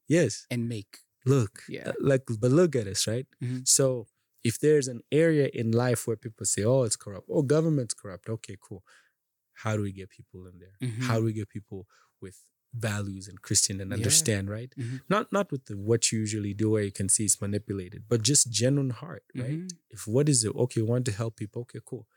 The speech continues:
Speaker 1: What do we do? Let's fund communities. Let's do this.
Speaker 2: Yeah.
Speaker 1: Where everything is strategic and you start to be able to see a lot of these things begin to happen,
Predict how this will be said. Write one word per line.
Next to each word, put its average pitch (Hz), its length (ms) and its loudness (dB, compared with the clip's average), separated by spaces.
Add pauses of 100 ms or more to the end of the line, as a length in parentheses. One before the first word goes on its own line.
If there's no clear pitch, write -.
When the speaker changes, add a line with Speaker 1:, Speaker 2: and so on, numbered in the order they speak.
(540)
Speaker 1:
What 120 140 2
do 120 80 6
we 117 140 2
do? 113 240 4
Let's 104 220 0
fund 113 300 -6
communities. 104 600 -2
Let's 110 140 0
do 117 220 0
this. 110 340 -2
Speaker 2:
Yeah. 104 380 -8 (140)
Speaker 1:
Where 143 140 2
everything 165 440 2
is 127 80 4
strategic 120 640 0
and 104 160 -2
you 104 80 0
start 139 380 0
to 113 80 -4
be 107 500 -2
able 117 300 4
to 101 100 -4
see 117 480 2 (1000)
a - 40 0
lot 117 220 4
of 113 100 -2
these 113 180 4
things 110 260 -4
begin 104 280 -2
to 107 80 4
happen, 143 380 -2